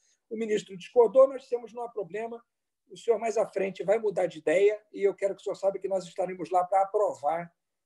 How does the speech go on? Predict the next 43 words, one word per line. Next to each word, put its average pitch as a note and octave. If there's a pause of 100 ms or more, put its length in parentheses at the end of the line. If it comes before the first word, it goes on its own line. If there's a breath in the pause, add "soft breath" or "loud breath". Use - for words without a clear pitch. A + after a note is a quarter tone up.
(120)
essa E3+
mudança, E3+ (100)
essa D#3+
suspensão -
do E3
teto D#3+
de D3
gastos D#3
por E3+
mais E3+
um F3+
ano." - (800 soft breath)
Tirando C#4+
essas A3+
duas, G#3+ (140)
essa, E3+
essa D#3
única G3+
proposta E3+
que F#3
não D#3
foi D#3+ (320)
bem E3
recebida D#3
pelo D#3+
ministro, G3
as G#3+
outras B3+
vinte B3+
e -
quatro A#3
propostas G3+
foram A#3
muito B3
bem G#3
recebidas, F3 (420)
várias A3
das G3+
quais E3+
o E3+
Ministério D#3+
já G3+
começou F3+